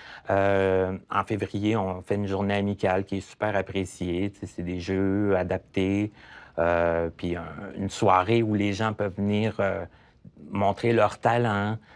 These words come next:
C'est, euh, c'est une autre journée qu'on a mis sur pied, puis qui est, qui est demandée à chaque année qu'on, qu'on le refasse. Donc, on,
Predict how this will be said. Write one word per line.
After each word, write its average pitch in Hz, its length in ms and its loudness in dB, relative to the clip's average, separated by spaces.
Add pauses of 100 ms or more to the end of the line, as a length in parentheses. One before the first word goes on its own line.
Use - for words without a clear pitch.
(260)
C'est, - 340 -6
euh, 92 360 2
c'est - 180 -8
une 98 100 0
autre 113 240 -2
journée 107 440 0
qu'on 104 240 2
a 101 80 2
mis 107 180 2
sur - 240 -2
pied, 123 480 -2 (300)
puis - 140 -14
qui - 160 0
est, - 120 -2 (580)
qui 113 100 0
est 117 40 0
demandée 127 600 2
à 120 60 2
chaque - 240 -2
année 107 280 0
qu'on, 95 260 -6
qu'on 92 220 -2
le 87 80 -4
refasse. 90 560 -2
Donc, - 240 -8
on, - 120 -6